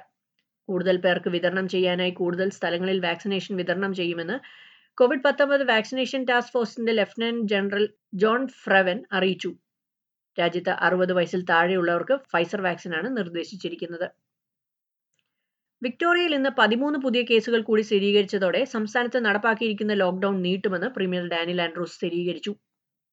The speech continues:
സംസ്ഥാനത്ത് അഞ്ച് ദിവസത്തെ ലോക്ക്ഡൗൺ ആണ് പ്രഖ്യാപിച്ചിരിക്കുന്നത്. ഇത് നാളെ അർദ്ധരാത്രി അവസാനിക്കാനിരിക്കെയാണ് ലോക്ക്ഡൗൺ നീട്ടുമെന്ന് പ്രീമിയർ അറിയിച്ചത്. എന്നാൽ, എന്ന് വരെ നീട്ടുമെന്ന കാര്യം പ്രീമിയർ വ്യക്തമാക്കിയിട്ടില്ല.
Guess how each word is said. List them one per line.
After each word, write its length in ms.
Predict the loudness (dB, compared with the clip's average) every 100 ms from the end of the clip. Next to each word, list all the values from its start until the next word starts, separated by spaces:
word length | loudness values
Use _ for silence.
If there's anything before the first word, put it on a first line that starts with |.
| _ _ _ -8
സംസ്ഥാനത്ത് 420 | -6 -4 -2 -2
അഞ്ച് 400 | -2 0 2 2
ദിവസത്തെ 380 | 0 -4 -2 0
ലോക്ക്ഡൗൺ 440 | 0 0 0 2
ആണ് 160 | 0 -2
പ്രഖ്യാപിച്ചിരിക്കുന്നത്. 840 | -4 0 -2 -2 -6 -6 -4 -4 -8 _ _ _ _ -4
ഇത് 260 | -4 0
നാളെ 240 | 2 4 4
അർദ്ധരാത്രി 560 | 2 2 2 0 2
അവസാനിക്കാനിരിക്കെയാണ് 960 | 0 0 -2 0 0 0 -2 0 0 -2 0
ലോക്ക്ഡൗൺ 460 | 0 2 0 0 0
നീട്ടുമെന്ന് 420 | 0 0 -2 -6 -4
പ്രീമിയർ 320 | -2 -2 -4 -6
അറിയിച്ചത്. 460 | -4 -4 -4 -4 -6 -8 _ _ _ _ _ _ -2
എന്നാൽ, 220 | -2 0
എന്ന് 260 | 0 0 2
വരെ 180 | 2 2
നീട്ടുമെന്ന 480 | 0 -2 -2 -2
കാര്യം 420 | 0 0 0 -4 -6
പ്രീമിയർ 400 | -2 -2 0 -2
വ്യക്തമാക്കിയിട്ടില്ല. 720 | -2 -2 -2 -2 -4 -4